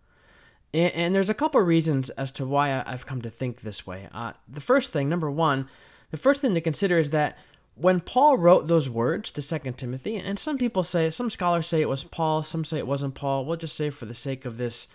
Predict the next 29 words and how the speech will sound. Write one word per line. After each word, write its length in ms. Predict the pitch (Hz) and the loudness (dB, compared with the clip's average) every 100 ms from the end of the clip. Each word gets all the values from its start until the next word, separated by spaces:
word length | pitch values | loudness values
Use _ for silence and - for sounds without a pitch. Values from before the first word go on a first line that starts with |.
| _ _ | _ _
episode 440 | 131 127 127 131 123 | -8 -6 -4 -2 -2
that 120 | 117 | -2
it 60 | - | -4
was 120 | - | -10
Paul. 360 | - 131 120 | -6 -2 -2
So 320 | 123 139 131 127 - - _ | -2 -2 -2 -4 -14 -20 _
when 180 | 175 175 | 0 2
Paul 260 | 277 277 | 4 6
wrote 200 | 233 220 | 6 4
those 180 | 170 156 | 2 0
words 280 | 160 175 156 | 2 2 0
to 80 | 131 | -6
Timothy, 500 | 175 170 156 101 104 - _ _ _ _ _ _ _ | -2 -2 -2 -6 -8 -14 _ _ _ _ _ _ _
"All 260 | 143 156 151 | 4 4 4
Scripture 460 | - 175 - 139 | 2 0 0 -2
is 100 | 120 | -4
God-breathed," 720 | 120 127 117 135 139 120 - - _ _ - - _ | -2 -4 -4 0 0 0 -4 -16 _ _ -20 -20 _
Paul 300 | - 226 285 | -4 2 4
was 160 | 311 202 | 4 4
referring 440 | 180 160 196 190 | 0 2 0 0
to 100 | 180 | -2
the 120 | 143 131 | -4 -4
Scriptures 680 | - - 214 - 156 143 | -2 -2 -2 -2 -2 -2
as 360 | - 131 147 143 | -4 -6 -4 -4
he 460 | - - 220 226 220 | -6 -6 -4 -2 -2
knew 400 | 180 170 180 180 | 0 0 0 -2
them 320 | 165 160 156 | -4 -2 -4
to 160 | - 127 | -6 -10
be, 400 | 113 127 92 - | -4 -4 -4 -12